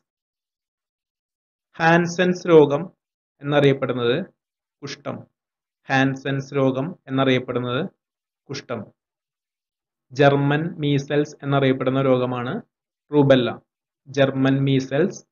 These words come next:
റുബെല്ല. ഷേക്കിംഗ് പാൾസി എന്നറിയപ്പെടുന്ന രോഗമാണ് പാർക്കിൻസൺസ് രോഗം. shaking palsy എന്നറിയപ്പെടുന്നത് പാർക്കിൻസൺസ് രോഗം. ഗ്രിഡ്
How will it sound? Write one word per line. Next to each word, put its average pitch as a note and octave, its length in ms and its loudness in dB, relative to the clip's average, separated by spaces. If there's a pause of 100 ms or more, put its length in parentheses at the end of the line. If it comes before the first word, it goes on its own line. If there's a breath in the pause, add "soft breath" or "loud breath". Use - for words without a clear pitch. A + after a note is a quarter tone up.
(280)
റുബെല്ല. C3 320 2 (1040)
ഷേക്കിംഗ് F3 600 2
പാൾസി D3+ 500 2 (960)
എന്നറിയപ്പെടുന്ന D3 540 4
രോഗമാണ് C3+ 460 2 (400)
പാർക്കിൻസൺസ് C#3+ 840 -4
രോഗം. A2+ 220 -2 (720)
shaking C#3 560 0
palsy C#3 500 0 (200)
എന്നറിയപ്പെടുന്നത് C3+ 840 -4 (440)
പാർക്കിൻസൺസ് C3+ 800 -4
രോഗം. A#2+ 260 -2 (1900)
ഗ്രിഡ് E3+ 360 8